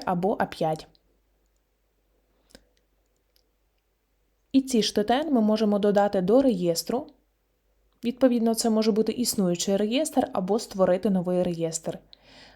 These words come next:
Реєстр, як і накладні, ми можемо роздрукувати у двох форматах. Це може бути книжковий або альбомний формат.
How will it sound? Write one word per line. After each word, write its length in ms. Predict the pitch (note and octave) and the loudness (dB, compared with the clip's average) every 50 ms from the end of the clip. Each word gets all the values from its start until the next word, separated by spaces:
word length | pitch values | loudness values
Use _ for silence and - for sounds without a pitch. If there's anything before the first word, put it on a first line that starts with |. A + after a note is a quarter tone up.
| _ _ | _ _
Реєстр, 560 | A#3 B3 C4 B3 B3+ A#3 A3 - - G#3 G3+ | 4 4 4 6 4 2 2 0 -2 -2 -2
як 280 | F#3 G3 F#3+ F#3+ F#3+ - | 0 0 0 0 0 0
і 40 | F#3+ | -2
накладні, 520 | F#3+ F#3+ - G3+ G#3 G#3 F#3+ A3 C4+ D#4+ | -2 0 2 2 2 2 2 -2 -4 -2
ми 120 | D#4 B3+ | -2 -2
можемо 460 | G#3 G3+ A3 A#3 A#3 A3+ G#3+ G#3+ G3+ F#3+ | 0 0 0 0 0 0 0 0 0 2
роздрукувати 920 | G#3 B3 B3 A3 G3+ G3 G3 - - F3+ F3 E3 E3 E3 - A#3 B3+ C#4+ - - - _ _ - - _ _ _ _ _ | 2 2 2 2 0 -4 -4 -4 -6 -4 -2 -2 -4 -4 -4 -4 -6 -6 -6 -12 -20 _ _ -20 -20 _ _ _ _ _
у 120 | - D#4+ | -2 -2
двох 320 | B3+ G#3 F#3 F#3 A#3+ A#3+ - | 0 0 0 0 -2 -2 -2
форматах. 680 | - G3+ F#3 F3+ E3+ D#3+ E3 D#3+ D#3+ E3+ - - - _ _ _ _ _ _ _ _ _ _ _ _ _ _ | -2 -2 -2 0 -2 -4 -4 -6 -6 -10 -12 -14 -20 _ _ _ _ _ _ _ _ _ _ _ _ _ _
Це 140 | - - C4+ | 2 4 4
може 260 | B3+ B3+ A#3+ A3+ A#3 | 4 4 4 2 2
бути 320 | G3 G#3+ G#3+ - G3 G3 | 2 0 -2 -2 -2 -4
книжковий 760 | F#3+ - - A#3+ B3+ C4 - - C4+ C#4+ E4 E4+ D4+ C4 B3 - - | -4 -2 0 0 0 0 0 0 0 0 0 0 -2 -2 -4 -2 -2
або 260 | G#3+ G3 F#3 F#3+ A3+ | -2 0 0 0 -2
альбомний 640 | C#4 - G#3 F#3+ F#3 F3+ F3 F#3 G#3 A3+ G#3+ G3+ F#3+ | -2 -2 0 0 0 0 0 0 0 0 -2 -2 -2
формат. 500 | - F3+ E3+ E3 E3 D#3+ D#3+ D#3+ - | -4 -4 -4 -4 -4 -6 -8 -10 -12